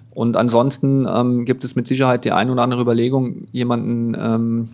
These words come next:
jemandem Spielzeit zu geben, aber das muss natürlich auch Sinn machen. Wie gesagt, wir wollen jetzt nicht hier irgendwo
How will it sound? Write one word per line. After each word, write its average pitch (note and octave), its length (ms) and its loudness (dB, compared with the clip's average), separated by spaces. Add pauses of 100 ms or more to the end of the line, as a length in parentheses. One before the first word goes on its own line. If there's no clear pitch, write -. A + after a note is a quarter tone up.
(320)
jemandem A#2+ 320 -4
Spielzeit B2+ 480 0
zu A#2+ 120 -2
geben, B2 300 2
aber A#2 160 2
das A2+ 320 -6
muss A#2+ 320 -4
natürlich B2+ 400 0
auch - 180 -2
Sinn C3 240 2
machen. A#2 300 -2
Wie B2 100 0
gesagt, B2 380 0
wir A2+ 120 -2
wollen A#2+ 200 0
jetzt A#2 200 -6
nicht C3 140 -4
hier B2+ 120 0
irgendwo B2 560 -2